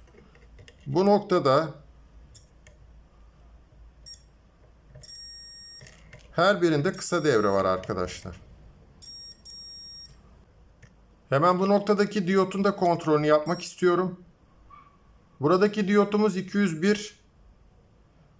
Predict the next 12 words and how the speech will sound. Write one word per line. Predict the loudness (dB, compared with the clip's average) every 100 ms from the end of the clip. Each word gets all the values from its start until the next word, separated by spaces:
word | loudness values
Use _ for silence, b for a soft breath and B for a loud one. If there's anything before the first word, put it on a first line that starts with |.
| _ _ _ _ -10 -2
Evet, | -2 0
buradaki | 0 2 0 0
hızlı | 2 2 2 0
diyot | 0 2
olduğu | 0 0 0
için | -2 0
biraz | 2 2 4
daha | 2 2
küçük | -2 -6 0
değer | 2 4
gösteriyor | 2 0 0 0 4
arkadaşlar. | 4 2 0 0 0 0 -2 -2